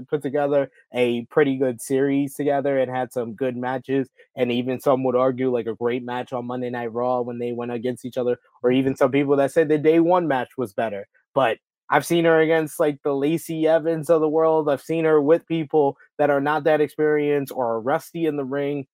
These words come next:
and it hasn't been good. So I wouldn't, I wouldn't bet on this, uh, going, like, ten minutes. If I'm W W E,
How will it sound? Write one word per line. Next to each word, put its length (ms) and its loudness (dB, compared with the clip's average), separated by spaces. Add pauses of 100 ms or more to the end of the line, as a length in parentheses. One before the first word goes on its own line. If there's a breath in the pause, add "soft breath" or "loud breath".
(240)
and 160 -2
it 60 -6
hasn't 360 2
been 220 0
good. 320 -4
So 340 4 (380 soft breath)
I 260 6
wouldn't, 640 4
I 220 4
wouldn't 400 4
bet 120 6
on 240 4
this, 440 0 (300)
uh, 220 0
going, 580 2
like, 220 -4
ten 240 -4
minutes. 260 -6
If 140 -2
I'm 180 6
W 200 6
W 360 4
E, 240 4